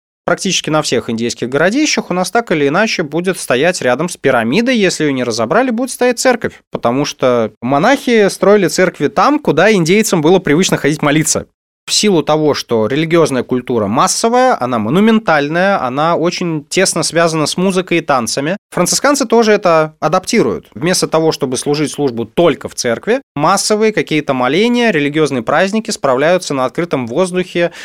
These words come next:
Их обязательным элементом является процессия, в которой там несут, э, например, изображение местного святого, покровителя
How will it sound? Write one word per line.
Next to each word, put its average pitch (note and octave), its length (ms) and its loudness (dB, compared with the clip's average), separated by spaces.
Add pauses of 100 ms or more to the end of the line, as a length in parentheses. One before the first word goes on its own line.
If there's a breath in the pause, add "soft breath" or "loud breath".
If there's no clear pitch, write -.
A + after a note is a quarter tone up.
(140 loud breath)
Их D3+ 240 -4
обязательным D#3 640 0
элементом D#3 500 -2
является C#3+ 560 0
процессия, C#3+ 880 0 (220 loud breath)
в - 80 -20
которой B2+ 380 -2
там A2+ 220 -2
несут, D3+ 460 -4
э, B2 220 0
например, B2 840 -2
изображение C3 600 0
местного D3 340 -2
святого, C#3 720 0
покровителя C#3 800 -2